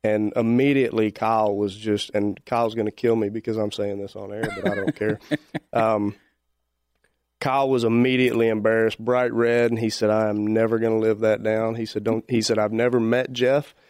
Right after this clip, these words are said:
Speaker 1: He said, "But if you ever tell Jeff that I said that, I'm gonna kill you." <laughs> So I met Kelly and Kyle in, uh, Indianapolis
Speaker 2: Yeah.
Speaker 1: at the Brickyard four hundred. And, um,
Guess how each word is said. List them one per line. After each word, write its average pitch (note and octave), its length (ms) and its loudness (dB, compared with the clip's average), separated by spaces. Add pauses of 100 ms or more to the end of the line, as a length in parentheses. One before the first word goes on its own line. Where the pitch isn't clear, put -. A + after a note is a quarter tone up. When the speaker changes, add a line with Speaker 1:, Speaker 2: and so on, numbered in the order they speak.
(200)
Speaker 1:
He A#2 120 0
said, G#2 260 0
"But G#2+ 140 2
if G2+ 140 0
you A#2 180 2
ever A2+ 180 -2
tell C#3 300 0
Jeff A2 280 0
that G2+ 140 -4
I G#2 100 0
said D3+ 340 0
that, G2 220 -4 (460)
I'm G2 100 -2
gonna G2+ 120 -4
kill F#2+ 240 -2
you." - 100 -10 (420)
<laughs> G#3+ 680 -2
So B2 540 2 (220)
I C#3+ 220 0
met C3+ 460 2 (600)
Kelly C3 340 2
and A2+ 100 -2
Kyle A#2+ 680 2 (280)
in, A2+ 600 2
uh, G#2+ 340 4
Indianapolis A#2+ 1040 0
Speaker 2:
Yeah. E2+ 180 -2 (300)
Speaker 1:
at A2 260 0
the G#2+ 60 -8
Brickyard A#2 540 0
four A2+ 240 0
hundred. G#2+ 420 -2 (560)
And, G#2+ 640 2 (160)
um, G#2 540 0